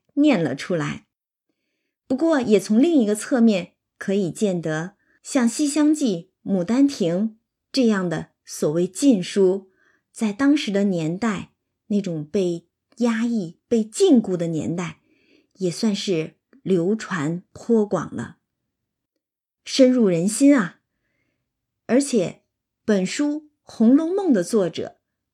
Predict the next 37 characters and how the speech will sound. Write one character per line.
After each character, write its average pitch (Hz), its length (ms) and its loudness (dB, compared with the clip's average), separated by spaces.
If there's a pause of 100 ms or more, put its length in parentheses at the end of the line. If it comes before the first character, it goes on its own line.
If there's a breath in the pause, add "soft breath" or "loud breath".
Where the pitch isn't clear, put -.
(140)
对 196 260 2 (400)
《西 - 220 -4
厢 202 220 -2
记》 208 240 -4
《牡 156 80 -6
丹 175 220 -10
亭》 160 380 -6
也 175 140 -4
是 156 160 -10
颇 254 400 -2
为 160 440 -4
推 214 260 2
崇 - 320 -8
的。 147 180 -10 (1600)
那 269 140 4
众 294 240 6
人 202 240 2
看 277 260 -2
了 202 100 2
这 214 140 2
十 196 260 -2
首 214 200 -6
诗， 202 380 -4 (440)
都 262 180 2
称 311 380 -2
奇 196 520 -6 (160)
道 226 200 -2
妙。 208 400 0 (580)
偏 381 280 -4
宝 180 280 -2
钗 359 380 -6 (300)
先 220 280 2
说 220 220 -2
道 202 320 -6 (880)
：“前 277 320 4
八 370 200 -4
首 - 440 -2